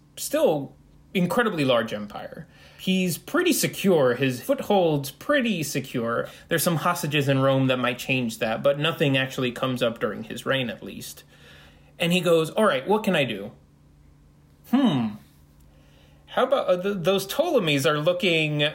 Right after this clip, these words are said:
mighty nice down there. My father whooped their butt and forced them into a dynastic marriage, actually, with a Seleucid princess.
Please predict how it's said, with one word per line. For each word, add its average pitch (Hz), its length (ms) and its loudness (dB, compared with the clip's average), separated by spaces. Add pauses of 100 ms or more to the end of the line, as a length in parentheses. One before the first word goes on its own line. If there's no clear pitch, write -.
mighty 170 540 0
nice 151 520 -2
down 139 400 0
there. 127 540 4
My 139 400 0
father 160 840 2
whooped 139 600 -4
their 131 120 2
butt 120 460 0
and 110 300 -6
forced 123 280 0
them 120 160 0
into 113 280 -4
a 110 80 0
dynastic 110 560 -8
marriage, 117 360 -2
actually, - 480 -12
with - 180 -14
a - 60 -14
Seleucid - 440 -14
princess. - 600 -8